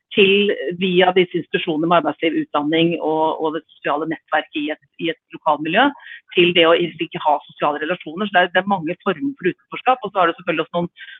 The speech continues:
varianter der folk kan for så vidt være del av en, en marginal kul-, kultur, eller en, en, en, en gruppe som ikke er en del av det store fellesskapet, men som allikevel har en tilhørighet. Så det er liksom, det er litt komplisert, og i, i forskningen så snakker vi om dette på, på mange forskjellige måter, men jeg tror man kan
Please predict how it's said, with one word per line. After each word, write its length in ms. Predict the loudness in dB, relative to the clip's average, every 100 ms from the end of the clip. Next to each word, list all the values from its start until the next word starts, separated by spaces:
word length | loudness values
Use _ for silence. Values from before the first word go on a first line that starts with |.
| _
varianter 440 | 2 4 2 2 0
der 80 | 2
folk 140 | -2 _ -6
kan 140 | -6
for 260 | -8 -18 -2
så 60 | -2
vidt 140 | 2
være 160 | 4 4 0 -10 -20 _ 2
del 320 | 4 6 6
av 120 | 6
en, 100 | 4 0
en 140 | 2 2
marginal 400 | 2 2 0 0
kul-, 140 | -8 -8 -10 -8
kultur, 320 | -10 -8 -2 0
eller 200 | 0 0
en, 40 | -4
en, 120 | -8 -6 -8
en, 540 | -8 -10 -8 -6 -8 -12 _ -8
en 120 | -4 -2
gruppe 340 | -2 -4 -12
som 160 | -8 -10
ikke 220 | -6 2
er 120 | 4
en 100 | 4
del 260 | 4 4 2
av 80 | 0
det 80 | -2
store 180 | -2 -2
fellesskapet, 340 | -6 -8 -14
men 80 | -10
som 80 | -4
allikevel 300 | -2 -2 0
har 80 | 0
en 100 | 0
tilhørighet. 420 | 0 0 0 2
Så 40 | 2
det 60 |
er 60 | 0
liksom, 180 | -4 -10 -20 -4
det 80 | -4
er 80 | -2
litt 100 | -8
komplisert, 560 | -6 -8 0 2 2 2
og 160 | 2
i, 100 | 2 -2 -6
i 40 |
forskningen 400 | -6 -6 -6 -6
så 80 | -8
snakker 300 | -10 -10 -4
vi 60 | -4
om 100 | -4
dette 200 | -10 _
på, 120 | 0 0 -4 -12 -2
på 100 | 0
mange 180 | 0 -2
forskjellige 440 | -4 -2 -2 -2 -2
måter, 220 | -4 -4
men 100 | -8
jeg 80 | -6
tror 100 | -8
man 80 | -8
kan 220 | -10